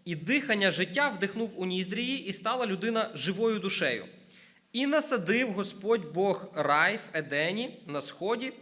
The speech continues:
і там осадив людину, що її він створив». Вони кажуть: «Так ви ж кажете, що рослини були створені на третій день». А ось ми бачимо, що тут, е, Бог їх створив на шостий, ще й після людини.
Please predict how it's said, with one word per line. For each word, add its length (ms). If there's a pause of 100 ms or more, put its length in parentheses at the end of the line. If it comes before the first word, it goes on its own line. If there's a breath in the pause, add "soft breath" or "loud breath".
(140)
і 100
там 300
осадив 580
людину, 540
що 200
її 220
він 100
створив». 440 (840 loud breath)
Вони 220
кажуть: 340 (200)
«Так 160
ви 140
ж 120
кажете, 360
що 180
рослини 340
були 200
створені 600
на 160
третій 340
день». 220 (320)
А 80
ось 220
ми 100
бачимо, 380
що 140
тут, 520
е, 340
Бог 320
їх 200
створив 420 (140)
на 160
шостий, 600
ще 200
й 40
після 320
людини. 440